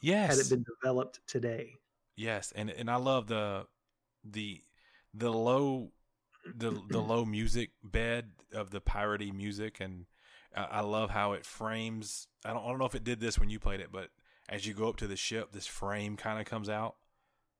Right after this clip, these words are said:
Speaker 1: and it, it, it shows you your ch-, your ship in a frame, and I don't know, the sunset, it just everything, like killing a chicken with a sword. All, all this stuff is, is it, it just, it's really,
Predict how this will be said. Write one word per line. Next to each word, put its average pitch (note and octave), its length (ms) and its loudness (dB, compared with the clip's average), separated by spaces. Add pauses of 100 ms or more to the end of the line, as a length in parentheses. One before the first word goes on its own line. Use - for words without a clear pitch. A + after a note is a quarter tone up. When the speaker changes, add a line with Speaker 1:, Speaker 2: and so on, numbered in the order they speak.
(140)
Speaker 1:
and G2+ 140 -4
it, G2 160 -4
it, G#2 220 -8
it G#2 160 -10 (360)
shows G#2+ 320 -2
you G#2 80 -4
your G2+ 140 -4
ch-, - 260 -8
your G2 140 -6
ship G2+ 320 -4
in G2 60 -2
a F#2+ 60 -6
frame, G2 440 -4
and F#2+ 180 -8 (500)
I G#2+ 80 0
don't G#2+ 100 2
know, F#2 100 0
the F2+ 100 -8
sunset, A2 640 0 (240)
it A#2 180 -12
just A#2 180 -4 (320)
everything, B2+ 520 4 (280)
like F#2+ 140 -8
killing C3 300 0
a G#2 80 -2
chicken B2 340 0
with A2 140 0
a F#2+ 60 -4
sword. B2 440 -2 (600)
All, B2 120 4
all C3+ 240 4
this A#2 200 -2
stuff G#2 280 -2
is, F#2+ 320 -8
is G2+ 460 -6
it, A2 240 -6
it G2+ 180 -8
just, A2 300 -6
it's A2 160 -8
really, B2 420 0